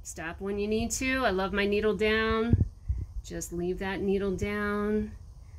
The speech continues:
Um, if you've got that option where when you stop, it's already down, it takes some time to get used to, but once you do it, you'll never go back. And then we just chain piece these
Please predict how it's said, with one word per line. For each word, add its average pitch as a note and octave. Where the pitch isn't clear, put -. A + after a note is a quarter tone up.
Um, E3+
if G3
you've G3
got G3
that A3
option C#4
where G3
when G3+
you A3
stop, G#3+
it's G#3
already F#3+
down, G#3+
it -
takes -
some -
time G#3+
to A3
get F3+
used F3
to, A3+
but F3+
once G3
you E3
do G#3+
it, A#3
you'll G3
never G#3
go -
back. -
And B3+
then C#4+
we D4+
just -
chain C4+
piece A3+
these F#3+